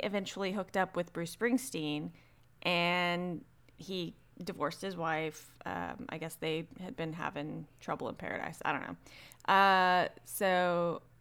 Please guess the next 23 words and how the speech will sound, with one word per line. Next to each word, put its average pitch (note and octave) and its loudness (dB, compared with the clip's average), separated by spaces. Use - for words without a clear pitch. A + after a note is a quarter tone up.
they, G3 4
she A#3+ 0
had A3+ 2
their G3 2
first A#3 -2
child F#3 0
in E3+ -4
nineteen E3+ -4
ninety. F3+ 0
They F3+ 2
got E3 -2
married E3+ 0
in D#3+ -4
nineteen D#3+ -4
ninety-one. A#3+ 2
They G#3+ -2
had E3 -4
two - -10
more D3 -6
kids. G#3 -6
And G#3+ 4
then G#3+ 4
just G3+ -6